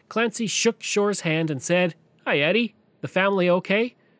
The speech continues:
Shore started to laugh and skated away, shaking his head.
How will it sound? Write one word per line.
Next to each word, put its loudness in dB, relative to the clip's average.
Shore 2
started 2
to -2
laugh 0
and -6
skated 0
away, -2
shaking -6
his -8
head. -6